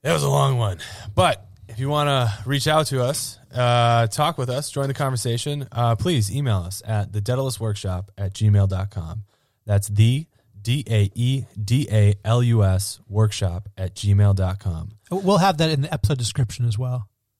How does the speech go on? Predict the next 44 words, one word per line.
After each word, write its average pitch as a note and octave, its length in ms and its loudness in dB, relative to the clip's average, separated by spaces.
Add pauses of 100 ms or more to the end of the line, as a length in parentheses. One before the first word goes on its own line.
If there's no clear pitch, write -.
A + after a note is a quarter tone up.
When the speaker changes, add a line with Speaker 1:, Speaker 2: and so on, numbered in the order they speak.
(460)
Speaker 2:
So - 100 -14
if A#2 60 -4
you B2 60 0
wanna, B2+ 120 -2
like, A2 100 -8
copy B2 280 -6
and A2+ 100 -2
paste C3 240 -4
out B2+ 80 -6
of B2 80 -4
the, C3 240 -10 (380)
like, D#3+ 180 -20
the E3 180 -14
email, C3 360 -6 (320)
list B2+ 240 -18
it C#3 40 -16
out. - 100 -20 (400)
Speaker 1:
There A2 120 6
you G#2+ 80 6
go. A#2+ 260 2 (600)
Speaker 2:
Also, G#3 180 2
is, G#3 280 -2
okay, E3+ 260 0
sorry, C#3+ 500 0
this D3 140 0
is, C3 120 -4 (540)
is G#3 160 0
this B3 100 -6
actually B3+ 320 0
a B3 60 4
longer A3 400 2
one? C4+ 160 -2
I - 40 -6
don't C#4 140 0
think C#4 120 0
it's G3 80 -2
actually G3 280 0
a - 20 0
longer F#3 180 4
one. D3 80 0
It D#3 40 -6
just - 140 -4
feels F#3+ 400 2
longer B2 280 -8